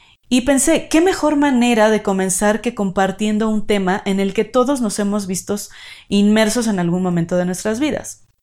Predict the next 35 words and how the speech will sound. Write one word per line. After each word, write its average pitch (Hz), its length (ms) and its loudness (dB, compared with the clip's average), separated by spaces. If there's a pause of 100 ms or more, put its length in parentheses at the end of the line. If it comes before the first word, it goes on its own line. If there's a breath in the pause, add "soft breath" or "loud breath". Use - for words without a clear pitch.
(280)
Además 254 440 4
de 381 80 6
lo 330 100 2
que - 80 -2
he 233 40 0
podido 240 340 2
estudiar 196 680 2
o 190 100 2
leer 180 360 2
en 220 100 2
diferentes 185 560 -2
fuentes 180 680 -2
con 160 160 -4
respecto 175 400 -2
al 180 100 0
comportamiento 165 640 -4
humano 175 600 0 (320 loud breath)
o 151 500 -2
cómo 185 180 0
funciona 180 380 -2
nuestra 156 320 -4
mente, 170 480 0
emociones, 170 800 -2
etcétera, - 540 -4 (760 loud breath)
me 220 160 2
di 285 220 4
a 403 80 2
la 330 160 0
tarea 196 240 2
de 220 100 2
reflexionar 185 880 -2 (360 loud breath)
específicamente 208 1000 0
en 170 100 -2
esto, 160 200 -4
en, - 160 -8